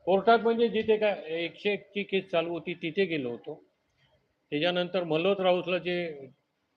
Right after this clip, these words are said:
जॉईंट, अ, स-, रजिस्टर आहे त्यांच्याकडे आहे, त्यांनी पण मला न्याय दिलेला आहे. त्याच्यानंतर आता जॉईंट रजिस्टर आहेत, आपलं डीडीआर म्हणून आहे, जिल्हा, अ, रजिस्टर,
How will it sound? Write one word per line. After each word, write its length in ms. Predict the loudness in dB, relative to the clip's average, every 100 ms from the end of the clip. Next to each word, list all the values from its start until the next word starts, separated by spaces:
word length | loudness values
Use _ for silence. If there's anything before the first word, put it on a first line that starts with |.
| _ _ -12 0
जॉईंट, 400 | 2 2 -2 -4
अ, 420 | -2 0 0 -2
स-, 80 | -4
रजिस्टर 640 | -2 0 0 -2 -4 -2
आहे 80 | -2
त्यांच्याकडे 540 | -2 -2 0 0 2
आहे, 280 | 2 0 -4 -10 _ _ _ _ _ _ -2
त्यांनी 240 | 2 4
पण 160 | 4 4
मला 260 | 6 6
न्याय 280 | 6 4 2
दिलेला 380 | 2 -2 -2 -6
आहे. 240 | -10 -18 _ _ _ -20 _ _ -4
त्याच्यानंतर 440 | -2 0 0 0
आता 220 | 2 0
जॉईंट 400 | 0 0 0 0
रजिस्टर 540 | 0 2 0 2 2 2
आहेत, 160 | -2 -4 -10
आपलं 440 | -8 -2 0 0 -4 -10 -12 -4
डीडीआर 420 | 0 6 8 6
म्हणून 260 | 4 0 -2
आहे, 100 | -4
जिल्हा, 340 | -4 0 2
अ, 640 | 2 0 -4 -6 -4 -2 -2
रजिस्टर, 440 | -2 -2 -4 -6